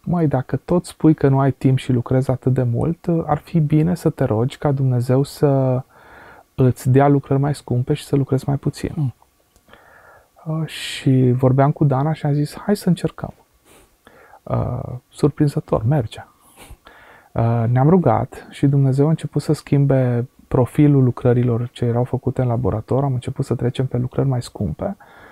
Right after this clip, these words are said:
Speaker 1: Uh, dar acum ce faci cu timpul? Nu?
Speaker 2: Mm.
Speaker 1: Uh,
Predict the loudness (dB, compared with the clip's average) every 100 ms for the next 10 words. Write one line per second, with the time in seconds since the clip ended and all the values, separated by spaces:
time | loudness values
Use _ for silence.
0 | -20 -20 -20 -14 -4 0 0 0 -2 -4
1 | -6 -12 -10 -8 -10 -10 -8 -6 -8 -8
2 | -6 -6 -4 -4 -4 -8 -20 _ _ _
3 | -10 -8 -8 -12 _ _ _ -20 -20 -8
4 | -8 -4 -6 -6